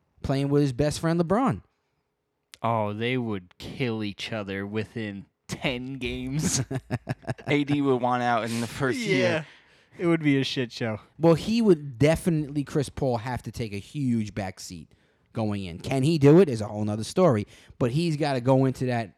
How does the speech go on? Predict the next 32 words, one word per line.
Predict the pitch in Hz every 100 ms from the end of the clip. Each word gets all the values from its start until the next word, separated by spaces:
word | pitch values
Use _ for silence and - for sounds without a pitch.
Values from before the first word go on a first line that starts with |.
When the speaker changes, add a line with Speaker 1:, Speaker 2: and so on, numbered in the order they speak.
| _ _ _ _ -
Speaker 1:
like, | 110 104 - -
"I'ma | 131 123
throw | 131 110
alley-oops." | 131 156 165 151 160
Speaker 2:
I |
don't | 254 240
think | 127 113
that's | 120 127 -
the | 104
problem. | - 120 101
I | 107
don't | 135 135
think | 120 107
the | - -
on-the-field | 113 120 117 104 104 - 120 104
stuff | - 101 95
is | 98 90
the | -
problem. | 107 101 92 90
I | 98
think | - 101 90
the | - 104 - _ _ _ _ -
personalities | - 113 - 107 101 85 87
off | 98 104
the | -
field | 95
would | 120
be |
Speaker 1:
Personality. | 107 107 104 98
Speaker 2:
the | -
problem. | 90 95 - - _
Speaker 1:
Okay. | 113 -